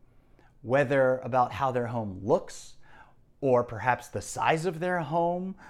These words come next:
or what their yard looks like. And so people want to change things up,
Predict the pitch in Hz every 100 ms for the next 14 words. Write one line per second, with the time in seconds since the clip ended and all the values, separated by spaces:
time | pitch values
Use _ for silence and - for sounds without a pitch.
0 | - - 113 107 120 107 104 98 131 151
1 | 165 185 196 - 185 190 175 160 196 233
2 | 226 214 208 - - 208 226 220 - 208
3 | 208 185 202 175 -